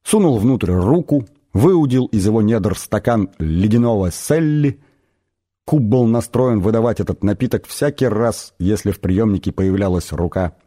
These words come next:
а номер заказа не был набран, и, опустившись на пол,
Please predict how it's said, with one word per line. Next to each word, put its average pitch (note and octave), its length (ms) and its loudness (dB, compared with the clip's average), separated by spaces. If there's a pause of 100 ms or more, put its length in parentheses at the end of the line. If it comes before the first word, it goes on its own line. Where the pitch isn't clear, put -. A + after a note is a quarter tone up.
(140)
а A2 100 0
номер A2 300 0
заказа F2+ 420 -2
не F#2+ 140 0
был E2+ 160 0
набран, E2 500 -2 (600)
и, A2 40 0
опустившись D#3+ 680 -2
на C#3+ 180 0
пол, D3+ 320 -2